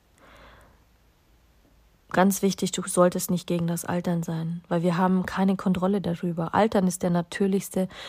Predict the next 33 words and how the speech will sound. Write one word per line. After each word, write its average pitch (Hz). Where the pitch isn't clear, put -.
und 175
kontinuierlichste 190
Prozess, -
ähm, 180
der 180
hoffentlich 190
noch 175
lange 175
andauert. 160
Ganz 190
ehrlich, 185
ja, 240
vielleicht 208
werden 208
wir 175
irgendwann 185
unsterblich 190
sein 190
und 180
können 185
unser 180
Aussehen 180
verändern, 190
aber 175
bis 196
es 180
soweit 175
ist, -
ist 190
es 190
einfach 190
dein 185
Sein 190